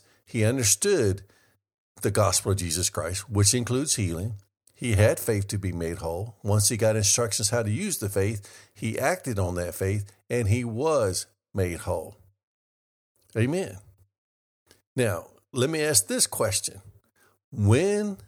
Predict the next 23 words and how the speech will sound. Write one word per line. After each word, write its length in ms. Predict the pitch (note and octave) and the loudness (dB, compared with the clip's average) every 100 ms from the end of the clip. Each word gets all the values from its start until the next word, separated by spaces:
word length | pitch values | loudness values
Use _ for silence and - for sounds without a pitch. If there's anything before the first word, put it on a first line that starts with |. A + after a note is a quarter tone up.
| _ _ _ _ _ _ | _ _ _ _ _ _
did 200 | A#2 B2 | 0 0
it 80 | A#2+ | 0
become 440 | B2 - A2+ G#2 | -2 0 2 2
God's 380 | F#2+ A2 C#3+ G#2 | 4 4 4 2
will 440 | G2+ F#2+ F2+ F2+ - | 2 2 0 -4 -12
for 280 | - - A#2 | -18 -6 0
the 100 | G#2+ | 2
man 400 | G2+ F2 E2+ E2+ - | 2 0 -2 -6 -4
to 220 | C#3+ F#3+ | -4 -2
be 140 | A2+ | -2
healed? 500 | E2+ E2 D#2 C2 G2 - _ _ _ _ _ _ _ _ _ _ _ _ _ _ _ _ | -4 -6 -10 -10 -14 -16 _ _ _ _ _ _ _ _ _ _ _ _ _ _ _ _
Well, 160 | D3+ A2+ | 0 2
the 180 | A2+ E3+ | 2 2
answer 260 | A#3 C3 | 0 0
is, 140 | A#2 A2+ | 0 -2
of 100 | G#2 | -2
course, 320 | B2 C#3 - | -2 0 -2
it 80 | D#3 | -4
was 220 | F#3 G#3 | -4 -2
always 380 | A3+ C4+ A#3 B2+ | 0 0 0 -2
God's 360 | G2+ G2 F2+ D#2+ | 0 0 0 -2
will. 380 | F2+ D2+ - - _ _ _ _ _ _ _ _ _ _ _ _ _ _ _ _ - | -6 -6 -10 -18 _ _ _ _ _ _ _ _ _ _ _ _ _ _ _ _ -2
Remember, 520 | B2+ F3 F3 E3+ | 0 2 0 -4